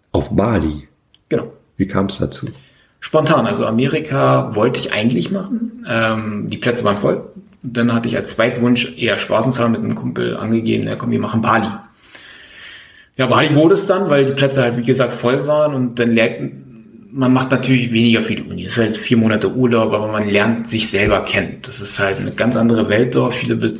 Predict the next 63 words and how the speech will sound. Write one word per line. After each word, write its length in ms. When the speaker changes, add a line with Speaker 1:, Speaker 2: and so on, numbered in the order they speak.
Speaker 2:
vergleichen 400
es 100
mit 140
Urlaub. 280
Es 140
ist 140
Urlaub. 360
Ich 140
will 80
es 100
gar 120
nicht 160
kleinreden, 480
aber 300
es 120
ist 140
halt 100
auch 140
ein 80
anderes 320
Leben. 320
Du 160
hast 160
ein, 480
lernst 340
dich 180
menschlich 380
ganz 480
anders 320
kennen. 460
Du 80
lernst 340
diese 140
Menschen, 320
wie 100
die 200
leben, 300
kennen. 280
Du 80
nimmst 220
es 120
halt 140
auch 140
in 80
Deutschland 320
dann 140
teilweise 360
ein 60
bisschen 160
lockerer, 340
wobei 200
Deutschland 340
dich 100
natürlich 300
schnell 180
wieder 160
einfängt 340
und 80
du 60
kriegst 240
dann 100
wieder 140
das 380